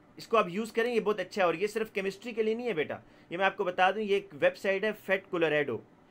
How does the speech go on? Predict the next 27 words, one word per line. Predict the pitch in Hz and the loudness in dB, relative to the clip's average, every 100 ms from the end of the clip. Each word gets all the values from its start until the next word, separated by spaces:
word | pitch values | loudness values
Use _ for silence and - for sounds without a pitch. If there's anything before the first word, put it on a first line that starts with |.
| - - | -20 -10
ये | 147 175 175 175 - | -2 0 0 -2 -8
कोई | 170 | -8
American | 175 156 160 165 196 | -6 -4 -4 -2 -6
यूनिवर्सिटी | 180 165 156 - 196 | -6 -6 -6 -4 0
है | |
और | 190 180 | 0 0
इसके | - 190 | -2 -4
अंदर | 170 170 175 - - - - | 0 0 0 -4 -20 -18 2
आपको | 160 160 185 | 2 2 -8
physics | - 165 175 196 - | -6 0 0 -2 -8
की | 202 | -10
simulations | - 190 190 185 196 180 | 0 2 2 0 -4 -6
मिलेंगी, | 180 180 175 170 170 | -6 -6 -4 -4 -4
maths | 151 170 190 - | 0 0 -2 -6
की | 202 | -10
simulation | 196 185 185 180 175 | -6 -4 -4 -4 -6
मिलेंगी, | 170 170 170 160 165 | -4 -4 -4 -6 -6
chemistry | 170 175 175 202 | -4 -6 -8 -10
की | 190 | -8
मिलेंगी, | 175 170 170 165 | -6 -4 -4 -2
बायो | 160 151 180 | 2 4 4
की | 175 | 2
मिलेंगी, | 147 127 110 90 - - _ - _ _ - | -4 -8 -8 -12 -20 -20 _ -20 _ _ -20
ठीक | 147 | -2
है। | 208 | 0
इसके | 196 - | 0 -4
अंदर | 190 202 | -2 0